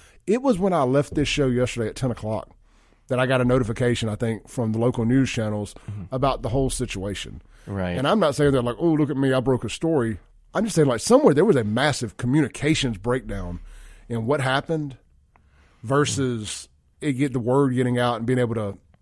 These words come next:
Speaker 1: have an effective bolo.
Speaker 2: Okay, that, huh? That's, that's, that's interesting. I didn't, I didn't even notice that.
Speaker 1: You know, and look, I, I don't like pointing the finger at law enforcement, but something happened. Something,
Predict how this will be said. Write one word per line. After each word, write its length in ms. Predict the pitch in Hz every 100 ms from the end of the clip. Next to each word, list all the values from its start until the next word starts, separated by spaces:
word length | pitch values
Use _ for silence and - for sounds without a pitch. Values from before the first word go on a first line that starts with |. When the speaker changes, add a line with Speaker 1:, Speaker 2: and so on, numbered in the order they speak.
| -
Speaker 1:
have 220 | 110 143
an 60 | 117
effective 440 | - 131 - 107
bolo. 320 | 107 113 85 78 _ _ _ - - _ _ -
Speaker 2:
Okay, 380 | 110 107 95 92 -
that, 140 | 98 -
huh? 280 | 123 156 90 -
That's, 180 | 123
that's, 400 | 95 120 101 123
that's 380 | - 107 107 -
interesting. 320 | 107 - 87 87
I 60 |
didn't, 180 | 113 - - _ _ _ -
I 60 | 107
didn't 40 |
even 120 | 117
notice 200 | 107 117
that. 220 | 92 82 - _ _ _
Speaker 1:
You 80 | 131
know, 260 | 113 110 92 -
and 220 | 123 120 - _ -
look, 200 | 147 127
I, 320 | 131 92 110 -
I 160 | 139
don't 200 | 214 170
like 300 | 131 135 123
pointing 220 | - 131 113
the 80 |
finger 260 | 135 127 123
at 60 | 110
law 160 | 113
enforcement, 420 | 120 139 143 143 107
but 100 | 101
something 300 | 202 190 117
happened. 400 | 123 117 107 92
Something, 440 | 180 226 139 104